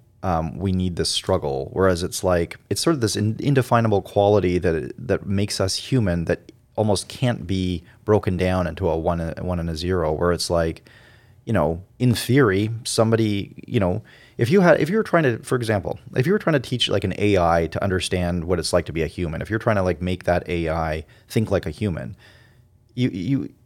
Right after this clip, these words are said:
you would have to do that by a digital kind of, like, sort of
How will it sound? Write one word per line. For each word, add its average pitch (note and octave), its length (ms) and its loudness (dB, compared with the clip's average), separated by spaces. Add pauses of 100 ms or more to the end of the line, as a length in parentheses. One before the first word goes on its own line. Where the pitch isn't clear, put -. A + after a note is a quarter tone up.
(120)
you C3+ 160 -2
would C3 120 2
have E3+ 200 0
to D#3 80 -2
do B2+ 160 2
that F#2+ 240 2
by F#2 140 4
a F#2 100 4
digital G2+ 540 4
kind F#2 320 -2
of, E2+ 140 -2
like, E2 340 0 (360)
sort G2 140 0
of E2 180 -4